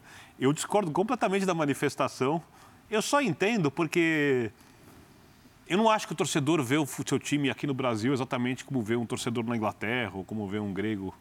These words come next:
na Grécia. Acho que há diferenças, assim,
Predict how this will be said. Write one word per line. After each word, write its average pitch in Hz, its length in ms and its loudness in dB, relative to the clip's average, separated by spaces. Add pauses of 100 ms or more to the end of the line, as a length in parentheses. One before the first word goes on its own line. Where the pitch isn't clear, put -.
(460)
na 104 100 -4
Grécia. 110 560 -4 (220)
Acho 98 120 -12
que - 120 -6
há 120 80 0
diferenças, 113 600 -4
assim, 113 380 -4